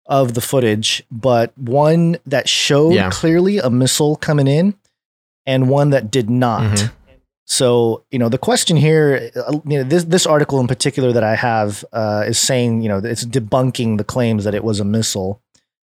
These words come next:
Speaker 1: Uh, but the question is,
Speaker 2: Right.
Speaker 1: what came first? What was published first? Was the edited version published first, or was,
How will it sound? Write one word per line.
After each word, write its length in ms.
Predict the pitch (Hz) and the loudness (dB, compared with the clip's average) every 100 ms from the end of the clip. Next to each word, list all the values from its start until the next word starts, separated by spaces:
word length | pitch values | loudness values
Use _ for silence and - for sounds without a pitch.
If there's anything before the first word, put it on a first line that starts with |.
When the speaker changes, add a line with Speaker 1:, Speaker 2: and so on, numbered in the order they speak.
| _ - | _ -4
Speaker 1:
Uh, 160 | 113 | -2
but 140 | 113 127 | 0 -2
the 60 | |
question 380 | - 214 - 165 | 0 0 2 2
is, 160 | 156 143 | 4 4
Speaker 2:
Right. 320 | 131 98 - - | 4 2 -2 -10
Speaker 1:
what 360 | 147 127 170 - | -12 -2 -2 0
came 220 | 175 131 | 0 0
first? 560 | - 131 98 - - | 0 -2 -2 -4 -6
What 140 | 113 180 | -2 0
was 120 | 170 | 0
published 400 | - 139 131 - | 0 0 0 0
first? 440 | - 110 92 - | 0 0 -2 -6
Was 380 | 123 120 110 101 | -2 0 0 -2
the 140 | 107 - | -4 -4
edited 360 | 107 156 180 | -2 -2 -2
version 340 | 175 196 190 190 | 0 0 2 2
published 360 | 196 196 - | 2 0 -2
first, 360 | - 190 196 - | 0 0 0 -4
or 520 | 143 135 131 131 131 - _ _ _ _ _ | -2 0 2 2 2 -2 _ _ _ _ _
was, 800 | 117 127 127 123 123 117 110 | 0 2 4 2 2 0 -2